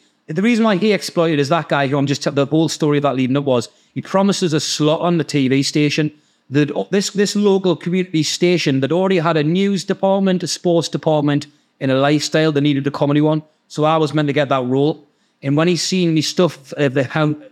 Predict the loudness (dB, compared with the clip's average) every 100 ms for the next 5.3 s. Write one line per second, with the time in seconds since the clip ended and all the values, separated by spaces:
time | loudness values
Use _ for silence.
0 | -10 -8 -2 0 0 -2 -2 -2 0 0
1 | 2 0 0 0 0 0 0 -2 0 0
2 | 0 0 0 0 -2 0 0 0 -2 -2
3 | _ _ _ -2 0 2 0 0 0 2
4 | 2 2 0 -2 _ -8 -6 -4 -2 0
5 | 0 0 -2